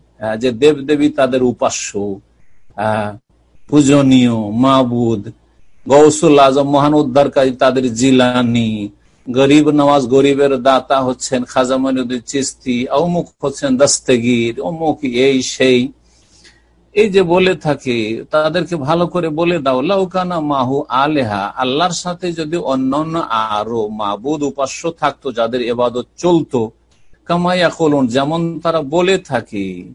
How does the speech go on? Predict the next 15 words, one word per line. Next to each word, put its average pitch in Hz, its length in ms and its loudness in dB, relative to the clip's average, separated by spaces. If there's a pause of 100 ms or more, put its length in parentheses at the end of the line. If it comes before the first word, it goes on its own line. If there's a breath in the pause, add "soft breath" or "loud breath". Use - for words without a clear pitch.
তাহলে 156 840 -2 (460)
এক 180 260 -2
সময় 190 1000 -4 (640)
তারা 120 640 2 (680)
আল্লাহর 165 340 0
আরশ 202 360 -2
দখল 214 320 0
করার 208 260 0 (300)
জন্য 196 260 -2
চেষ্টা 185 400 -2
করত, 143 360 -6 (720)
যেমন 165 300 -2
পৃথিবীতে 196 640 -2
ঘটে 185 260 0
থাকে। 160 360 -6